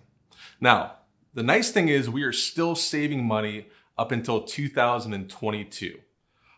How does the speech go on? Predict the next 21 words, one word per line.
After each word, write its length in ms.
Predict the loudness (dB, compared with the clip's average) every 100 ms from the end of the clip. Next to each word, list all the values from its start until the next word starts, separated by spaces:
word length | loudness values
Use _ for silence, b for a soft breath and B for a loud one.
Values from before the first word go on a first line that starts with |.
| 0
All 180 | 4 6
the 60 |
way 100 | 6
up 80 | 6
until 260 | 0 0 0
two 180 | 0
thousand 320 | 2 4 4 0
and 80 | -4
twenty-two, 760 | -6 -6 -4 -4 -2 -2 -8 b b -10
more 420 | -4 2 4 4
money 280 | 4 4 4
is 100 | 2
going 240 | 0 -2
into 160 | -4 -4
the 80 | -4
reserve 680 | -4 -2 0 2 0 -2 -12 _
than 180 | -2 -2
what's 180 | -2 -4
coming 320 | -6 -6 -6
out. 220 | -10 -14 _ _ _ _ _
But 760 | -4 4 8 8 8 4 -8